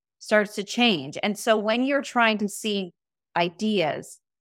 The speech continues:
possibilities, opportunities, solutions, um, help, you know, whatever it is that you're like, "Okay, I want this thing to happen. So how do I get there?" Changing things around you is a really great way to suggest that, I think, to the universe or to whatever you wanna call it, like, "Hey, I'm open for business."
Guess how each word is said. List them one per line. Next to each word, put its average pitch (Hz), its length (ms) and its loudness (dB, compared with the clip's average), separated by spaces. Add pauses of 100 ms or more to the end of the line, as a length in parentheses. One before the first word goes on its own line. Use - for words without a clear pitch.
possibilities, 196 680 0
opportunities, 190 920 -2
solutions, 202 1080 -2
um, 170 260 4
help, 180 520 0 (440)
you 208 100 0
know, 202 100 4
whatever 240 460 6
it 269 80 -2
is 165 460 2 (240)
that 202 180 4
you're 202 320 2
like, 196 280 2
"Okay, 190 320 0
I - 20 0
want 196 460 -2
this 202 340 -6
thing 226 300 2
to 190 60 -2
happen. 185 560 -2
So 175 160 -4
how 180 120 0
do 190 80 4
I 185 80 4
get 196 280 -2
there?" 143 340 -4 (260)
Changing 262 360 2
things 254 200 0
around 180 320 4
you 185 80 -2
is 180 120 -2
a 175 80 -2
really 180 280 2
great 190 340 2
way 165 220 0
to 175 80 -4
suggest 160 680 -6
that, 151 200 0
I 151 100 -2
think, 147 300 -12
to 214 100 -8
the 240 80 -2
universe 214 520 2
or 175 60 -2
to 175 80 -12
whatever 185 300 2
you 180 80 -2
wanna 160 200 -10
call 208 340 4
it, 165 180 -2
like, 175 160 -2
"Hey, 214 320 2
I'm 185 180 -2
open 185 300 -2
for 165 140 -8
business." - 560 -6